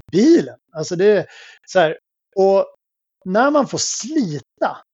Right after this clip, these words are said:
ordentligt och verkligen känna sig låg och liten som människa, som jag är övertygad om att du fick känna många gånger i liksom Elitstyrkans hemligheter, sådär. När man bara är en pytteliten fjant, rent ut sagt. Man är helt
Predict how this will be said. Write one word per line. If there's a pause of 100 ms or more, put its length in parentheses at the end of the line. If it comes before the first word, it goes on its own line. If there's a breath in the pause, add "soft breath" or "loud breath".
(340)
ordentligt (500)
och
verkligen
känna
sig
låg
och
liten
som
människa, (200 soft breath)
som
jag
är
övertygad
om
att
du
fick
känna
många
gånger
i
liksom
Elitstyrkans
hemligheter, (520 loud breath)
sådär. (440 soft breath)
När
man
bara
är
en (160)
pytteliten
fjant,
rent
ut
sagt.
Man
är
helt